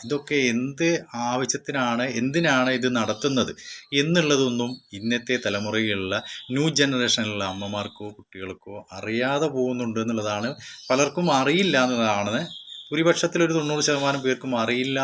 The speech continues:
എന്നതാണ് വാസ്തവം. ഞാൻ എൻ്റെ സ്കൂളിൽ വർക്ക് ചെയ്ത് പഠിക്കുന്ന ഒരു കുട്ടിയോട് ചോദിച്ചു, ആ, "എന്തിനാണ് വീട്ടിൽ വിളക്ക് വയ്ക്കാറുണ്ട്? വിളക്ക് വയ്ക്കുമ്പോഴേക്ക് വീട്ടിലെത്തണം" എന്ന് പറഞ്ഞു. അപ്പം ഞാൻ പറഞ്ഞു,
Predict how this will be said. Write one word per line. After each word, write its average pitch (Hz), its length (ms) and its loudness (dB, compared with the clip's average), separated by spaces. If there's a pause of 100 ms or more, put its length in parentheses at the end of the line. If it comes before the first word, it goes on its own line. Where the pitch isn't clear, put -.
(140)
എന്നതാണ് 101 380 0
വാസ്തവം. - 440 -4 (2750)
ഞാൻ 151 240 4
എൻ്റെ 170 220 8 (1800)
സ്കൂളിൽ 151 340 0
വർക്ക് 143 260 2
ചെയ്ത് 135 500 -2
പഠിക്കുന്ന 131 440 4
ഒരു 113 120 0
കുട്ടിയോട് 120 300 2
ചോദിച്ചു, 110 280 0 (720)
ആ, 98 100 -2 (680)
"എന്തിനാണ് 131 480 6 (180)
വീട്ടിൽ 120 360 2 (220)
വിളക്ക് 113 280 -2
വയ്ക്കാറുണ്ട്? 110 420 2
വിളക്ക് 117 320 2
വയ്ക്കുമ്പോഴേക്ക് 139 480 2
വീട്ടിലെത്തണം" 117 420 0
എന്ന് 95 100 -4
പറഞ്ഞു. 71 160 -8
അപ്പം 120 140 -4
ഞാൻ 127 100 -2
പറഞ്ഞു, 135 220 -2